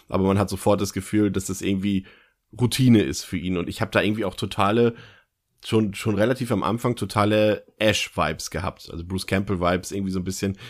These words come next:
weil der Film, finde ich auch, ähm, so viel greife ich mal vorweg, äh, was meine Meinung angeht, sehr viele Evil Dead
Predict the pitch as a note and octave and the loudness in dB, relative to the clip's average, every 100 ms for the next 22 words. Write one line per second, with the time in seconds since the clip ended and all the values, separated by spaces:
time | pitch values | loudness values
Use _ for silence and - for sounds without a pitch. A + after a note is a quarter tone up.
0 | - - F#2+ F#2+ - A2 A2 - G#2+ G2 | -14 -2 2 2 2 0 0 -2 -2 -2
1 | - F#2 G#2 G#2+ - F#2 F#2 F#2 F#2 F#2 | -2 2 2 2 -4 -2 0 0 0 -4
2 | - - F#2+ F2+ F#2 F#2 F#2 F2+ - E2+ | -8 -10 -8 -4 -2 -2 -2 -4 -4 -2
3 | F2+ - - - - _ - F2 F2+ F2 | -2 -4 -12 -20 -20 _ -6 -4 -2 -4
4 | - F#2 F#2 F2 E2+ E2+ F#2 G2 F#2 - | -2 0 2 0 -2 -4 -2 -2 -4 -4
5 | F#2 F#2 - G2 G2 G2 F#2 F#2 - G#2 | -2 -2 -4 -4 0 2 4 2 0 -4
6 | G2 G2 F2+ F#2 F#2 F2+ - | -4 -4 0 0 0 -2 -8